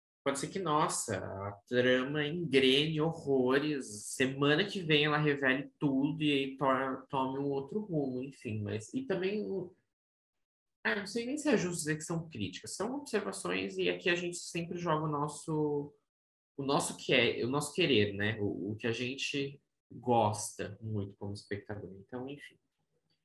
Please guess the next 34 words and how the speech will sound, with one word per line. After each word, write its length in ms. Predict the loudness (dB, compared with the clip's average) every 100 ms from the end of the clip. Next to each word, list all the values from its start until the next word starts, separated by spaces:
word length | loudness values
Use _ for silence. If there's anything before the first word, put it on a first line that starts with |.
| _
Mas 160 | 0 6
é 100 | 6
isso. 520 | 6 4 -2 -6 -6 -10
No, 420 | -6 -2 0 0
no 120 | -2
final 240 | -2 -2 -2
das 160 | -4
contas, 300 | -4 -6 -4
é 60 | -4
uma 120 | -2
novela 420 | -2 2 2 2
que 80 | -4
se 640 | -10 -6 -2 0 0 -2 -10 _ _ _ _ _ _ _ _ 6
eu 180 | 8
ligo 240 | 8 8 6
a 100 | 6
T 140 | 4
V, 400 | 6 4 4 2 -10 _ _ _ _ _ -4
nesse 340 | 4 4 6
período, 500 | 4 6 4 2 -2
como 180 | -4 -6
eu 60 | -2
falei, 180 | 0
um 120 | 0 2
período 240 | 2 2
de 100 | 0
transição, 420 | -2 -2 -2 -4
se 120 | 0
eu 60 | 0
ligo 180 | 2 0
a 80 | 0
T 140 | -2
V 220 | 2 2
ali, 340 | 4 2 -2